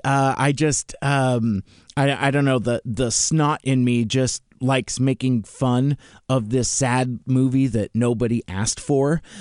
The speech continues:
Um, it's just like, "Oh, th-, that movie's gonna come out." No, it's not. Um, but yeah, I mean, I, I had to do a little bit of research on this, but Morbius was originally supposed to come out on July tenth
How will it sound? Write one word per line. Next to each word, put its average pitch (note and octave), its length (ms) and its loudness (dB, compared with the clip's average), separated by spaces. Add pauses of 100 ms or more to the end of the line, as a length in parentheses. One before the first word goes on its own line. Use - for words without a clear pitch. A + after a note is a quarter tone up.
(180)
Um, C#3+ 340 2
it's C3+ 220 -4
just D#3 260 0
like, D#3 240 0
"Oh, G3 260 2
th-, B2 260 -10
that F3+ 240 0
movie's F#3 320 2
gonna F#3+ 180 2
come D#3+ 160 0
out." F3+ 180 2
No, A2+ 440 2
it's C#3+ 120 -4
not. E3+ 720 2 (320)
Um, E3 520 2 (300)
but E3+ 280 0
yeah, F3+ 160 2
I C#3+ 100 2
mean, D3 220 2
I, D3+ 280 0
I - 60 -4
had D3+ 220 0
to C#3 60 -6
do D#3+ 140 2
a D#3 60 4
little D3 140 4
bit C#3 160 0
of B2+ 60 0
research C#3+ 360 0
on B2 160 2
this, A2+ 160 0
but B2 300 0 (280)
Morbius F3 560 2
was D#3 200 0
originally D#3 460 0
supposed - 320 -4
to D#3+ 40 -6
come D#3 260 -2
out B2+ 300 0 (400)
on C3 180 2
July D3 580 0 (140)
tenth C#3+ 440 -2